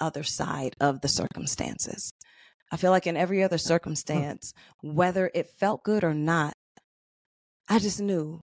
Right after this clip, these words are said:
Speaker 1: God was gonna get me to the other side. This was the first time where I was like, "I can't even see what the other side is. I don't know if I'm gonna have this baby. I don't know what's happening to me. Like, I just don't know."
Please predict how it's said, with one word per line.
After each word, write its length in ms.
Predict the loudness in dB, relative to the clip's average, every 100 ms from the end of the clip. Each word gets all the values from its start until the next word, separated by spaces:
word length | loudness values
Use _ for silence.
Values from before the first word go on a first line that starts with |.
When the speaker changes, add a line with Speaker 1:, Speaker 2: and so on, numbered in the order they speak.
| _ _ _
Speaker 1:
God 220 | 0 0 0
was 120 | -4
gonna 140 | -6
get 140 | -6 -4
me 100 | -4
to 160 | -4
the 140 | -2 -2
other 160 | -2
side. 380 | -2 -2 -4 0
This 200 | 2 2
was 120 | 0
the 160 | -6 -12
first 420 | -6 -2 -2 -2
time 400 | -4 -4 -6 -8 -12 _ -20 -20 _
where 120 | 0
I 40 | 0
was 200 | 0 -4
like, 180 | -8 -8 -4
"I 100 | -4
can't 300 | -2 -2 -2
even 300 | -4 -8 -6
see 560 | -4 -2 2 0 -2 -12 _ -20 _ _ _
what 200 | 0 2
the 160 | 2 -2
other 140 | -2
side 360 | -4 -4 -4 -6
is. 380 | -6 -8 -10 -12 _ _ _ _ _ 0
I 100 | 2
don't 140 | 4
know 80 | 2
if 80 | 2
I'm 140 | -2
gonna 40 | -2
have 140 | -6 -8
this 140 | -6
baby. 420 | 0 2 4 2 0
I 140 | 0 2
don't 120 | 2
know 100 | 0
what's 160 | -2 2
happening 360 | 2 0 -4 -4
to 80 | 0
me. 320 | 4 4 2
Like, 140 | 0 0
I 100 | 0
just 200 | 0 -4
don't 280 | -4 -4 -2
know." 320 | -2 -2